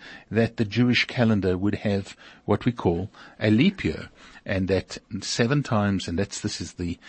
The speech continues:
uh, the calculation, is seven times in nineteen years, there has to be an extra month of Adar. Seven times in nineteen years. This,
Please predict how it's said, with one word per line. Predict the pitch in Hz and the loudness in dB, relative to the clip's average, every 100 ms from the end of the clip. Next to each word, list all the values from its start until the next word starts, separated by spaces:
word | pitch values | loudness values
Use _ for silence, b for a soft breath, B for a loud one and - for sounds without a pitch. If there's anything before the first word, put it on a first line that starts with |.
| B B - | B B -6
uh, | 90 90 87 | -2 -2 -4
the | 87 87 | -6 -8
calculation, | - 104 - - 165 - 95 95 | -6 -8 -2 0 2 0 -2 -2
is | - - | -4 -6
seven | - 104 101 | -2 0 -2
times | 107 101 98 92 - | -2 -2 -2 -4 -6
in | 110 92 | -6 -4
nineteen | 92 98 - 110 107 | -2 -2 0 2 2
years, | 139 123 101 - B B B | 2 2 -2 -6 B B B
there | 110 | 0
has | 104 - | 0 0
to | 113 | 0
be | 101 104 101 B B | 2 2 0 B B
an | 120 127 | -2 0
extra | 127 - - 139 | -2 -4 -4 0
month | 131 104 95 98 - - | 2 2 2 0 -8 -10
of | 92 | -6
Adar. | 87 85 76 78 - B B | -4 -4 -6 -8 -16 B B
Seven | - - 143 143 | 0 4 4 2
times | 131 120 117 - | 2 2 2 2
in | 104 | -2
nineteen | 95 92 95 - 90 | 0 0 -2 -2 -4
years. | 85 78 | -2 -2
This, | 120 143 - | 0 0 -2